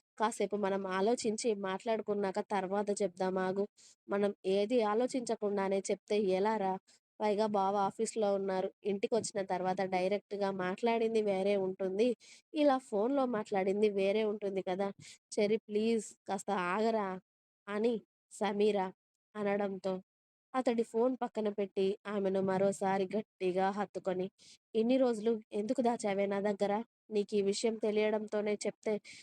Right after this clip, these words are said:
నేనేమైనా అనేవాడినా? లేకపోతే నా మీద నమ్మకం లేదా నీకు? అబార్షన్ అని ఎలా అనుకున్నావే? ఆ పదం వింటే నాకు తట్టుకోవడం కూడా నా వల్ల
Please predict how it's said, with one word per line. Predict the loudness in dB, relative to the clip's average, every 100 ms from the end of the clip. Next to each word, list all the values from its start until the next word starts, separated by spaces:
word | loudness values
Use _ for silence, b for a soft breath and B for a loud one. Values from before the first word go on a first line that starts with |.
| B -2
నేనేమైనా | 2 2 2 0 0 -2 -4 -4
అనేవాడినా? | 0 2 2 2 2 0 -4 _ _ _ -4
లేకపోతే | -2 -2 -2 -2 -2 -4
నా | -2 -2
మీద | 0 0 0
నమ్మకం | 0 -2 0 0 2
లేదా | 0 0
నీకు? | 0 -2 -4 -8 _ _ _ -8
అబార్షన్ | 0 2 2 -2 0
అని | 0 0 -2 -4
ఎలా | 0 2
అనుకున్నావే? | 2 0 -2 0 0 0 0 -4 _ b -8
ఆ | -4
పదం | -2 0 0 2
వింటే | 0 0 -2 -2
నాకు | -4 -2 -2
తట్టుకోవడం | -2 -4 0 2 2 0
కూడా | -2 0 0 -2 -6 b b -4
నా | -2
వల్ల | 2 4 4